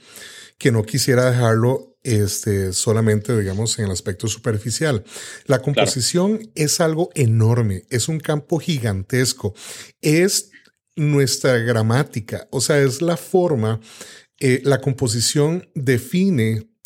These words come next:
Speaker 1: claramente el éxito en la transmisión del mensaje o de la emoción. O sea, es algo sumamente importante y dista por mucho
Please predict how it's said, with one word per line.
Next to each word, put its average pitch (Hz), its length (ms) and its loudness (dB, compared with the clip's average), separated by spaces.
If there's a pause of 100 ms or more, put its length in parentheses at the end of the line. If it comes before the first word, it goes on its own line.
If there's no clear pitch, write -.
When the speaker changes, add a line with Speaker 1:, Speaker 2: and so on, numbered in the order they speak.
(180)
Speaker 1:
claramente 139 840 0
el 110 120 4
éxito 143 600 -2
en 135 120 0
la 107 100 2
transmisión 107 640 0
del 147 160 2
mensaje 127 580 0
o 139 100 4
de 110 80 2
la 98 80 -2
emoción. 123 600 -2 (640)
O 120 100 -2
sea, 123 240 2
es 135 200 0
algo 151 240 2
sumamente 127 520 -2
importante 113 720 -2 (320)
y 151 160 4
dista 131 720 0 (120)
por 110 220 2
mucho 156 600 0